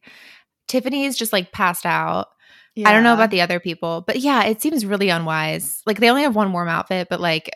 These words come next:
Speaker 1: why, yeah, why would you go out with backup? Makes no
Speaker 2: Georgie's,
Speaker 1: sense.
Speaker 2: yeah. But
Speaker 1: Well,
Speaker 2: she's
Speaker 1: Georgie's
Speaker 2: basically like, "If
Speaker 1: old.
Speaker 2: I don't return in twenty-four hours, assume that I'm dead."
Speaker 1: Right.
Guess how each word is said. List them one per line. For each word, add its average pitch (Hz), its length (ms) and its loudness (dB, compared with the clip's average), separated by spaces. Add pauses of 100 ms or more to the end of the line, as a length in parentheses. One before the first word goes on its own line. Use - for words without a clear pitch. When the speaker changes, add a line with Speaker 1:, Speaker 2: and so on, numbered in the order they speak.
Speaker 1:
why, 190 400 0
yeah, - 220 -2
why 185 180 -2
would 202 160 -2
you 233 40 -4
go 214 60 -2
out 190 140 0
with 185 100 -8
backup? 170 480 -8 (240)
Makes 185 220 -10
no - 80 -8
Speaker 2:
Georgie's, 208 420 -4
Speaker 1:
sense. 214 240 -14
Speaker 2:
yeah. - 360 -16 (200)
But 220 100 0
Speaker 1:
Well, 208 60 -2
Speaker 2:
she's 262 120 0
Speaker 1:
Georgie's 214 180 4
Speaker 2:
basically 320 180 -2
like, 269 140 0
"If 220 60 0
Speaker 1:
old. 233 80 4
Speaker 2:
I 226 80 4
don't 208 280 0
return 233 300 -4
in 196 80 -8
twenty-four 170 360 -8
hours, 147 540 -6
assume 156 280 -12
that 147 100 -14
I'm 143 120 -14
dead." - 300 -12 (260)
Speaker 1:
Right. - 320 -14